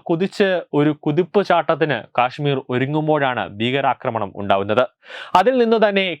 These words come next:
കാര്യങ്ങൾ വ്യക്തമാവുകയാണ്. ആത്യന്തികമായി ഇന്ത്യയെ അസ്ഥിരപ്പെടുത്തുക, കാശ്മീരിന്റെ സ്വസ്ഥത കെടുത്തുക എന്ന് തന്നെയാണ് ഭീകരരുടെ മുഖ്യ ലക്ഷ്യം. ആളുകളുടെ പേര് ചോദിച്ച് കൃത്യമായി മതം മനസ്സിലാക്കിയാണ് ഭീകരർ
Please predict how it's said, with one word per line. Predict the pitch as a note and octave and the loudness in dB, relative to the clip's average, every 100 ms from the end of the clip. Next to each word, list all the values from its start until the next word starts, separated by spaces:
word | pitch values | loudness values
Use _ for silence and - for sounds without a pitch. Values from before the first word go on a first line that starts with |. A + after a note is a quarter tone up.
| F3 | 0
കാര്യങ്ങൾ | D#3 F3 E3+ D3+ | 0 0 -2 -2
വ്യക്തമാവുകയാണ്. | C#3 C#3 F#3 F#3 F3+ F3 E3+ D3+ G#2 - _ - | -4 -2 -2 0 0 0 -2 -2 -6 -10 _ -2
ആത്യന്തികമായി | B2 F3 F3 E3+ D#3+ D3+ C#3+ C#3 | 0 0 0 0 0 0 -2 -4
ഇന്ത്യയെ | C3 B2+ C#3+ C#3+ C3+ | -6 -6 -2 -2 -2
അസ്ഥിരപ്പെടുത്തുക, | B2+ A#2+ - D3 D3 D3+ D3 C#3 A#2 - _ _ | -2 -4 -2 -2 0 -2 0 0 0 -4 _ _
കാശ്മീരിന്റെ | C3+ C#3 F3+ F3 D#3 D3 C#3+ | 2 2 0 -2 0 0 -2
സ്വസ്ഥത | - C3+ - E3+ D#3+ | -2 -4 -2 0 0
കെടുത്തുക | D#3 C#3+ C3 C#3 C3 A#2+ C3 | 0 -2 0 2 2 0 -4
എന്ന് | C3 C#3 | -2 -2
തന്നെയാണ് | B2+ C3 B2 A#2+ | -2 -2 -2 -4
ഭീകരരുടെ | G#2+ G#2 B2 C3+ B2+ A#2+ A2+ | -4 -6 -4 -2 -2 -2 -4
മുഖ്യ | A2 A#2 - | -4 -6 -2
ലക്ഷ്യം. | C#3+ D3 - A#2 - - - - | -2 0 0 0 -4 -20 -20 0
ആളുകളുടെ | D3+ E3+ G3+ G#3 F#3+ F#3 | 2 4 2 2 2 0
പേര് | D3+ E3 F3+ | 2 2 4
ചോദിച്ച് | F#3+ F3 E3 E3 D3+ D3 | 4 2 2 0 0 -2
കൃത്യമായി | D#3 D3 - G3 F3+ E3 D#3 | -2 -4 0 0 2 0 0
മതം | D3 C#3 D3+ F3 | -2 0 0 -2
മനസ്സിലാക്കിയാണ് | E3 D#3 F3 D3+ - D3 C#3 B2+ G#2+ - | -4 -2 0 0 -2 -4 -2 -2 -4 -10
ഭീകരർ | G#2+ B2 C#3 D3+ C3+ A2+ | -2 0 2 0 0 -4